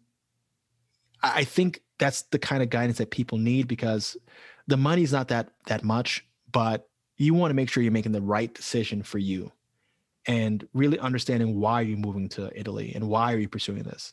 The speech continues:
If it's just for the cheap property, it's probably not the best idea. But if you like Italian culture, you like Mediterranean living,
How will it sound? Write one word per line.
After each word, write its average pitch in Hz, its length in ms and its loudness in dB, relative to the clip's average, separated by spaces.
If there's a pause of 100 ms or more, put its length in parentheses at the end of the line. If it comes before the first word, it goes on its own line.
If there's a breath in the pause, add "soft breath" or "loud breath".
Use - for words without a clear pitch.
If 123 120 -2
it's 120 140 0
just 143 300 0
for - 140 -2
the 113 100 0
cheap 123 240 -4
property, 123 400 -2
it's 107 80 -6
probably 113 340 -4
not 101 200 -8
the - 80 -12
best 101 200 -10
idea. 135 460 0 (560 soft breath)
But 127 160 2
if 120 140 -4
you 127 100 2
like 127 320 0
Italian 117 380 0
culture, 120 680 0
you 107 200 -4
like 113 440 -2 (140)
Mediterranean 113 600 2
living, 113 520 0